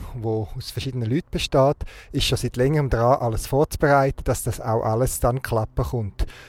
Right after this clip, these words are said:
Denn es gilt einiges zu erledigen, neben den administrativen Sachen auch vieles Planerisches und Sachen, die müssen bereitgestellt werden.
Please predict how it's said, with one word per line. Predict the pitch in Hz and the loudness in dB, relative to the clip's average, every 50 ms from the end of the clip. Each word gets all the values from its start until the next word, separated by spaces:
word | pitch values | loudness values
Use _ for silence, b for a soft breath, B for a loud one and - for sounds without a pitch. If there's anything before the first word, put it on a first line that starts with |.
| B B - | B B -8
Denn | - 120 113 | -6 -4 -4
es | 110 - - | -4 -6 -6
gilt | - 117 104 107 110 | -6 -6 -4 -2 -2
einiges | 110 113 127 143 151 170 156 - - | 0 0 0 2 0 0 -2 -2 0
zu | - 180 | 2 2
erledigen, | 160 156 151 147 - - 143 - 156 147 147 - b b b b b b _ | 4 4 2 2 0 -4 -2 0 0 0 0 -2 b b b b b b _
neben | 120 117 113 110 - 117 - _ | -6 -4 -4 -4 -6 -8 -8 _
den | 120 - | -6 -2
administrativen | 117 127 - 165 156 160 151 - - 165 156 - - 156 151 147 - - 139 | -2 -2 0 0 -2 -2 -2 -2 -2 -2 -4 -4 -6 -6 -6 -6 -6 -6 -6
Sachen | - - 120 117 123 - - - 135 | -2 0 0 0 0 -2 -4 -8 -6
auch | - 110 107 104 | -4 -4 -4 -4
vieles | - - 127 113 110 104 - | -2 -4 -4 -4 -4 -6 -6
Planerisches | - - 117 117 123 135 143 139 123 123 135 131 - - - - | -2 0 2 2 2 2 0 0 0 0 0 -2 -2 -4 -6 -6
und | 110 104 98 - | -6 -8 -6 -4
Sachen, | - 127 135 123 - - - 135 | 0 0 0 0 0 0 0 0
die | 131 131 127 | 0 0 -2
müssen | 123 - - - | -2 -4 -8 -6
bereitgestellt | - 123 113 104 101 107 117 - - - - 123 107 101 - - | -4 -4 -4 -2 -4 -4 -6 -6 -8 -6 -4 -4 -4 -4 -4 -6
werden. | 107 104 98 95 - - 92 | -4 -4 -4 -4 -8 -12 -16